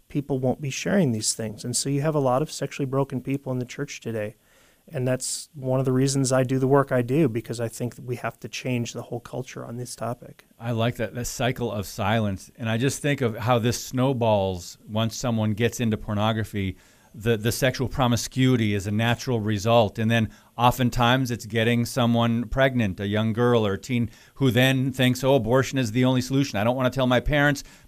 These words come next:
Speaker 2: My church doesn't talk about it. I'm gonna go to Planned Parenthood," and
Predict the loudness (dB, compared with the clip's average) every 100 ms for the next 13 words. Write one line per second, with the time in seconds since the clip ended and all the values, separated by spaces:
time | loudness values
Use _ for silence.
0 | -20 -20 _ -4 2 4 4 2 4 2
1 | 4 4 4 2 2 2 2 0 0 2
2 | 2 2 2 2 2 -2